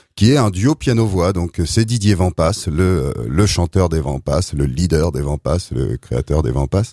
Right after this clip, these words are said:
euh, qui, euh, qui va venir accompagné d'une pianiste. Et, euh, voilà, ils refont tout le, tout le répertoire des Vampas. Donc, si vous êtes fan des Vampas, ça va être une façon et de voir les Vampas et de les redécouvrir aussi, puisque, euh, forcément, euh, ça va pas être, euh, la formation grosse guitare, grosse basse, grosse batterie.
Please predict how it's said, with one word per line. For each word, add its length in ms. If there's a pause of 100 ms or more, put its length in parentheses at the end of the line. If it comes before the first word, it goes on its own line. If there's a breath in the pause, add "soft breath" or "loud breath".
euh, 220
qui, 380
euh, 240
qui 160
va 160
venir 480
accompagné 560
d'une 180
pianiste. 640 (380 soft breath)
Et, 240
euh, 420
voilà, 240
ils 120
refont 460 (100)
tout 140
le, 280
tout 120
le 60
répertoire 400
des 80
Vampas. 300
Donc, 260
si 100
vous 180
êtes 120
fan 200
des 120
Vampas, 320
ça 180
va 120
être 180 (180)
une 120
façon 400 (120)
et 80
de 80
voir 180
les 80
Vampas 460
et 100
de 80
les 140
redécouvrir 560
aussi, 220
puisque, 280
euh, 240 (340 loud breath)
forcément, 540
euh, 160
ça 180
va 120
pas 200
être, 200
euh, 320
la 100
formation 680
grosse 240
guitare, 340
grosse 180
basse, 180
grosse 220
batterie. 400